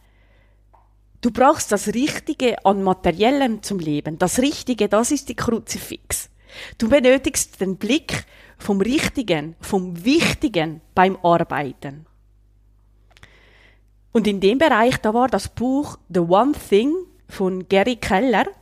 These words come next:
das gibt es übrigens auch in Deutsch, sehr empfehlenswert. Ich packe auch die Links zu diesen, zu diesen Büchern in die Notizen zu dieser Folge. Das Buch, das basiert nämlich auf dem Pareto-Prinzip.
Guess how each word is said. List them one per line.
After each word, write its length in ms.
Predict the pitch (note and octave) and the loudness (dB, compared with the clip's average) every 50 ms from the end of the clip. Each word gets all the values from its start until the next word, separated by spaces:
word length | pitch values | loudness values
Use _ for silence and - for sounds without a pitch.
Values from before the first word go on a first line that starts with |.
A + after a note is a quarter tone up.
| _ _ | _ _
das 200 | - - G3 - | -10 -10 -6 -4
gibt 140 | - B3+ G#3+ | -4 -4 -2
es 120 | A#3 A3+ - | -2 -4 -4
übrigens 380 | A3 G3 G#3 G#3 G3+ F3+ - | -6 -6 -4 -2 -2 -2 0
auch 200 | - E3+ F3 E3+ | 0 0 0 0
in 160 | F#3+ F#3+ F3 | -2 -4 -2
Deutsch, 440 | D#3+ E3+ G3 A3 A3 A#3 A3+ - - - - - - | 2 2 4 4 2 0 -4 -8 -12 -12 -16 -20 -16
sehr 520 | - - - - - A3 G#3+ A3 A#3 B3 A#3+ - - _ _ | -12 -8 -4 2 4 6 6 6 6 4 2 0 -6 _ _
empfehlenswert. 840 | - F#3 G#3 - - F#3+ E3+ E3+ F3 E3+ E3+ - D3+ C3+ C#3 - - - | -6 -6 -6 -2 0 2 2 4 2 0 0 -2 -4 -4 -4 -4 -8 -10
Ich 140 | - - - | -10 -6 -2
packe 280 | - A#3 A#3+ - - | 0 0 0 2 2
auch 160 | G3+ G3+ G3+ - | 2 2 2 0
die 140 | - A#3+ | -2 0
Links 340 | G#3+ G#3+ G#3+ A#3 - - - | 0 2 0 0 -2 -6 -6
zu 100 | - - | -4 -4
diesen, 420 | - A3 A3 B3 - C#4 C4+ C4 C4+ - - - - - - | -2 0 -2 0 0 0 -2 -2 -4 -8 -16 -20 -20 -16 -12
zu 160 | - - F#3+ | -10 -6 -4
diesen 280 | F3+ A3 B3 C#4+ D4+ | -2 0 2 2 2
Büchern 520 | A#3+ A3 A3 A#3 B3 - B3+ B3 B3+ A#3+ - - | 2 2 2 2 4 4 2 2 2 -2 -4 -4
in 180 | - F#3+ F#3 | -4 -4 -2
die 260 | E3+ F#3 F#3 F3+ E3+ E3 | -2 -2 -2 0 0 0
Notizen 460 | F3+ E3+ - - A3 G#3+ - - A#3+ | -2 -2 -2 -6 -8 -6 -6 -6 -6
zu 160 | G#3+ - F3+ | -6 -6 -8
dieser 280 | D3+ - E3+ D#3+ - F#3 | -8 -8 -4 -2 -2 -2
Folge. 500 | F#3 - D#3+ D#3+ D#3+ D#3 - C#3+ D3 D3 - _ _ - - - - - - - - - - - - | -2 0 0 0 0 0 0 -4 -4 -6 -12 _ _ -20 -20 -20 -20 -20 -20 -20 -20 -20 -20 -6 0
Das 160 | - G#3 F#3+ - | 0 0 0 0
Buch, 300 | - B3 C#4+ F4+ G4+ - | 2 2 4 4 4 2
das 180 | C#4 C4+ C4+ | 0 0 0
basiert 400 | - C#4+ C4+ - A3+ B3+ C#4+ - | 0 0 0 0 0 -2 0 2
nämlich 380 | - D4 D4 A#3 C4 D4 - - | 2 2 4 4 2 0 2 4
auf 180 | G3 F#3+ F#3 | 4 4 4
dem 160 | - G3 F#3+ F#3+ | 2 -2 -6 -4
Pareto-Prinzip. 1120 | - F3+ E3 F3 F3+ F3 - G#3 F#3+ - F#3+ F#3 F3+ D3+ - - - E3 D#3 - - | -2 0 2 2 2 2 0 -2 -2 0 0 0 0 -2 -4 -6 -6 -6 -6 -8 -14